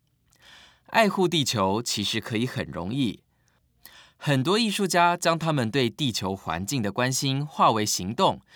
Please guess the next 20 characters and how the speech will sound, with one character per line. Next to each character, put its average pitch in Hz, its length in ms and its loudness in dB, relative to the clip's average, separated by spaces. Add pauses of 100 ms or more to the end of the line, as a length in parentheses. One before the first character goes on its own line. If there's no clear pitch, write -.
(260)
用 196 200 4
作 208 240 4
品 82 340 -6
告 110 140 2
诉 104 160 -4
人 92 200 -4
们 110 280 -2
该 98 180 -2
如 90 320 -6
何 92 260 -6
改 - 220 -6
变。 - 300 -4 (1160)
台 127 220 4
湾 220 200 2
艺 208 80 -2
术 165 180 -2
家 151 380 0
吴 101 200 -4
玛 151 260 0
丽 110 340 -2